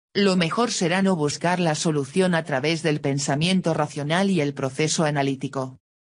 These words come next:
Lo mejor sería dejar el tema reposar por ahora y retomarlo más adelante cuando los hechos estén más aclarados. Apártate del control y del deseo de comprenderlo todo. En cambio,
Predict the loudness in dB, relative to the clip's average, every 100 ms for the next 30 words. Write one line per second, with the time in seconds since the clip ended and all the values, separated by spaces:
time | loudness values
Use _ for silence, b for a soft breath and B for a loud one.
0 | -4 2 2 2 -2 -2 0 -2 0 2
1 | 2 0 0 0 0 0 0 2 2 0
2 | 0 0 2 0 0 0 2 2 2 2
3 | 0 -2 -2 0 0 0 0 0 0 -2
4 | 0 0 -2 -2 -2 0 0 0 0 0
5 | -2 -2 -2 -2 -4 -2 -2 0 -2 -2
6 | -2 -2 0 0 0 0 -4 -8 _ _
7 | _ _ -2 0 -2 0 -2 0 0 -2
8 | -4 -6 -2 0 2 2 0 -2 -2 0
9 | 2 2 2 0 0 -2 -4 -2 -2 0
10 | 0 0 -2 -2 -6 -8 _ _ _ _
11 | -4 -2 -2 -2 0 -2 -2 -6